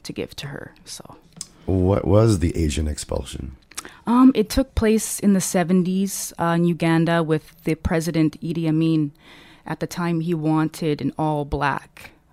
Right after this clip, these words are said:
Speaker 1: Africa. So anyone who wasn't black African was, you know, asked to leave. And
Speaker 2: Mm-hmm.
Speaker 1: by asked, I mean thrown out. And, I mean, I know there were a lot of people affected by this, and a lot of people came to Canada,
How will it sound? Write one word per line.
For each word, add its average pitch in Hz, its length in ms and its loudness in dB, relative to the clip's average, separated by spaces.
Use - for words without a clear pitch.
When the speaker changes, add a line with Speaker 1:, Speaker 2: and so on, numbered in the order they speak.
Speaker 1:
Africa. - 540 -6
So - 420 -6
anyone 220 340 6
who 190 120 4
wasn't 165 580 0
black 147 440 -2
African - 640 -8
was, - 540 -10
you 190 100 -2
know, 143 280 -2
asked 147 360 -2
to 156 80 -4
leave. 143 420 -2
And - 80 -2
Speaker 2:
Mm-hmm. 165 80 0
Speaker 1:
by 147 220 2
asked, - 380 -2
I 156 80 4
mean 143 440 2
thrown 160 480 2
out. 139 400 -2
And, 165 420 2
I 170 120 0
mean, 170 180 2
I 160 80 4
know 165 160 2
there 165 120 0
were 151 120 0
a 147 80 2
lot 143 180 -2
of 139 140 -8
people 135 560 -4
affected 147 520 -8
by 139 180 -4
this, - 500 -4
and - 280 -2
a 156 60 -2
lot 147 180 -4
of - 120 -12
people 143 240 -6
came - 260 -6
to - 80 -14
Canada, - 600 2